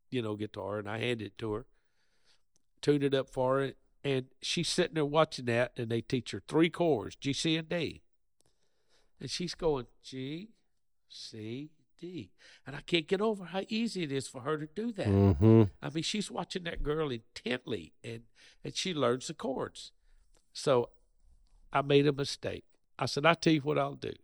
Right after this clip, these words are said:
Speaker 1: I said, "If you'll learn a little more of that," 'cause she sings pretty good. I said, "If you'll learn, like, You Are My Sunshine, that's those three chords that you're playing,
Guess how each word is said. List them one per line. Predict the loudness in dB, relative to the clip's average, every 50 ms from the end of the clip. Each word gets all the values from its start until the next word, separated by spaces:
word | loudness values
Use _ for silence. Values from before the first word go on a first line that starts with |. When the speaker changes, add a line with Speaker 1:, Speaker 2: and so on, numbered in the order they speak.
| -14 -12
Speaker 1:
I | -10
said, | -8 -6 -6 -4 -4
"If | -4 0 2
you'll | 2 4 4 4
learn | 4 4 4 4 4
a | 4
little | 6 6 6 6 6
more | 4 2 2 2 2 2
of | 0
that," | 0 -2 -4 -4 -6 _ _ _ _ _ _ _ -20 -20 _ _ -4
'cause | -2 -2
she | -2 -2 -2
sings | -2 0 2 4 2 2 2 -2 -2
pretty | 0 0 0 0
good. | -2 -2 0 0 0 0 -2 -6 -10 _ _ _ _ _ _ _ _ _ _ _ _ _ _ -6
I | -6 -4
said, | -2 0 0 0
"If | 0 0 2
you'll | 4 6 6 8 8
learn, | 8 8 8 6 4 2 0 -6 _ -2
like, | 0 0 0 0 0 0
You | 2 4 6 6
Are | 6 6
My | 4 2 0
Sunshine, | 0 0 -2 -2 -2 -2 -4 -6 -6 -6 -8 -8 -12 -20 _ _ -12
that's | -12 -10 -10 -10
those | -10 -10 -8
three | -4 -2 -2 -2
chords | -2 0 0 0 0 -2 -6
that | -10 -8
you're | -8 -6
playing, | -6 -4 -4 -4 -4 -4 -6